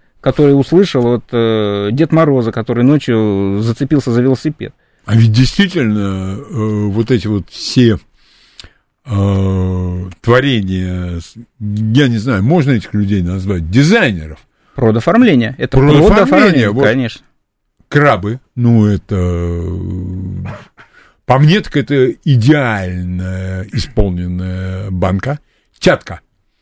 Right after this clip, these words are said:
Speaker 1: Конечно.
Speaker 2: Я помню разные рекламы, плакаты сыра.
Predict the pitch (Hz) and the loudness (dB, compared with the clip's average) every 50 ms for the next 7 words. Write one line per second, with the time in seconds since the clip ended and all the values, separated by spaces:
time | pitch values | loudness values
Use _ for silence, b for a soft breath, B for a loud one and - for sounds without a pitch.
0 | _ _ _ _ _ - - 107 - - - - _ _ _ _ _ _ _ _ | _ _ _ _ _ -10 -8 -8 -8 -8 -10 -16 _ _ _ _ _ _ _ _
1 | _ _ _ _ _ _ _ _ _ _ _ _ _ _ _ _ _ _ _ _ | _ _ _ _ _ _ _ _ _ _ _ _ _ _ _ _ _ _ _ _
2 | - - 110 110 113 110 - _ - - 160 170 175 180 180 175 170 151 143 135 | -6 0 2 2 2 2 0 _ 2 2 4 4 4 2 2 2 2 2 0 0
3 | 139 143 147 156 156 151 139 123 127 127 139 143 139 139 139 139 135 131 127 120 | 0 -2 -2 -2 -2 -2 -2 -2 -2 -2 0 0 2 2 4 4 4 4 4 4
4 | 131 123 98 - - - 135 123 120 131 139 139 139 139 131 123 113 101 - _ | 4 2 0 -2 -4 0 2 2 4 4 4 4 4 4 4 4 2 2 0 _
5 | - 113 120 123 123 117 - _ - - - 135 123 117 95 _ - - 107 - | -4 0 2 2 2 0 -2 _ -8 -2 0 2 2 2 -2 _ -2 -2 -2 -2
6 | - - - - 151 123 110 95 95 101 110 135 143 131 | -2 -4 2 2 4 4 4 2 0 -2 -4 -4 -8 -10